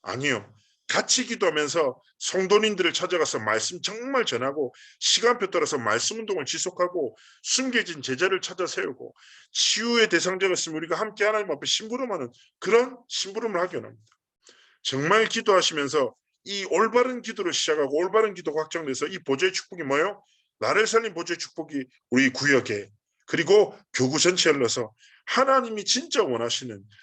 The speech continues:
칠십 인 제자, 칠십 현장, 칠십 나라 살리는 하나님의 역사가 시작되도록 우리가 함께 기도하면서 인도받기를 소원하고 축복합니다. 제가 한번 기도하겠습니다. 전능하신 하나님께 감사를 드리며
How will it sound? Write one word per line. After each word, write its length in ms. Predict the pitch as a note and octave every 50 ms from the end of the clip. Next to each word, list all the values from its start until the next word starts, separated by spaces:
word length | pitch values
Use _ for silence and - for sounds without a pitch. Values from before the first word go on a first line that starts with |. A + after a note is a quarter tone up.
| _ _ _
칠십 540 | - - - E4 D#4 - - - C4+ B3+ B3
인 260 | G3+ G3 F#3 F#3 F3+ F#3 _ _ _
제자, 480 | - - A2 A2 G#2 - A#2 G#2+ - - - - _ -
칠십 580 | - - B3 C4+ B3+ - - B3+ A#3+ B3 -
현장, 360 | - D#3 D#3 D3+ E3+ D3+ C#3
칠십 420 | B2+ - - C4 - - B3+ A#3 G3
나라 280 | F3+ A3 C#4+ D#4 C4+
살리는 580 | A3+ - F3 D3+ C3 B2+ B2 C3+ D3 C3+ A#2 A2 - _ - _ _ _ _ -
하나님의 500 | - - C#4+ D#4 D4+ C#4+ B3 G3+ F#3 D#3+
역사가 240 | - - C#3+ C3+
시작되도록 600 | A#2 - - A2+ G#2+ - C3+ A#2+ A2+ G#2 F#2 F2 _ _ _ _ _ _ _ _ -
우리가 220 | G#2 B2 B2+ C#3+
함께 200 | C3+ C3+ C3 C3+
기도하면서 520 | B2+ - F#3+ G3+ G3 F3+ D#3 D3 C3+ - D3+
인도받기를 500 | D#3+ D#3+ D3+ C3 A2+ - - A#2 A#2+ A#2
소원하고 260 | - C3+ C3 A#2+ A#2+
축복합니다. 580 | - - - - B2+ A2+ F#2+ F#2+ F#2 - - _ _ _ - - - - - _ _ _ _
제가 220 | - - D#3 E3+ F#3
한번 280 | F#3 F3+ F#3 F3+ E3
기도하겠습니다. 600 | C3+ - E3+ F3 D#3 C#3 B2+ - - C3+ C3 B2+ A#2+
전능하신 520 | - - D#3 E3+ F#3 G3 G3+ F#3+ F#3+ F#3
하나님께 360 | F3+ E3+ E3 D#3+ D#3 D3+ D3+
감사를 440 | C3+ C3 B2 B2 A#2 C#3 C3+ C3 B2
드리며 280 | B2 B2 A#2+ A2+ A2